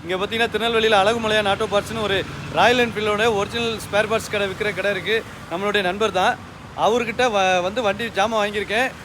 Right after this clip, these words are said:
அப்படியே ஆப்போசிட்ல அந்த பக்கம் பார்த்தீங்கன்னா தாஜ் ராஜ் லித்தோ ஒர்க்ஸ்னு ஒண்ணு இருக்கும். மலபார் கோல்டன், அஹ், டைமண்ட்ஸுக்கு பக்கத்துல.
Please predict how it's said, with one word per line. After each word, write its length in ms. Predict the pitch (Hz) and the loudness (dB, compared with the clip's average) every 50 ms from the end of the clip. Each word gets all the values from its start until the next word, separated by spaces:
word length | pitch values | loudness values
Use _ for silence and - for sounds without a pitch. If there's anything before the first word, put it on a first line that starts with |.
| - - - 160 190 | -16 -6 -4 -4 -4
அப்படியே 260 | - 226 247 262 240 202 202 | -2 2 4 6 6 6 6
ஆப்போசிட்ல 580 | 226 - 262 254 247 - 214 - - - 196 214 262 254 - - - - - - - - 160 | 4 4 2 2 2 2 -2 -6 -2 2 2 4 4 2 0 -4 -12 -16 -16 -14 -8 -6 -6
அந்த 180 | 196 220 226 190 | -4 -2 -2 -2
பக்கம் 260 | 214 220 208 240 240 220 | -2 -4 -2 -2 -2 0
பார்த்தீங்கன்னா 360 | 214 220 214 202 208 214 247 208 175 | 0 -2 -2 -2 0 0 0 0 0
தாஜ் 300 | 185 185 196 226 220 - 220 190 | 2 2 4 4 2 2 0 2
ராஜ் 220 | 180 190 226 196 208 202 196 | 2 2 2 0 -2 -4 -4
லித்தோ 200 | 190 190 - 220 214 208 196 | -4 -2 0 0 2 2 2
ஒர்க்ஸ்னு 340 | 190 185 - - 220 214 196 | 0 -2 -4 -6 -4 -4 -2
ஒண்ணு 140 | 190 185 | -2 -2
இருக்கும். 260 | 180 180 185 190 170 165 | -4 -2 -2 -2 -2 0
மலபார் 320 | 170 196 190 202 190 180 | -2 0 0 0 -2 -2
கோல்டன், 240 | 165 185 180 180 165 156 - - - - - - - | -2 -2 -2 -2 -4 -4 -8 -14 -16 -16 -16 -8 -2
அஹ், 120 | 165 165 160 | -2 0 2
டைமண்ட்ஸுக்கு 460 | 165 175 190 196 190 190 - 180 165 160 160 | 2 2 2 0 0 -2 -2 -4 -4 -2 -2
பக்கத்துல. 360 | 165 156 - 196 175 185 165 | -2 -2 -2 -4 -4 -2 0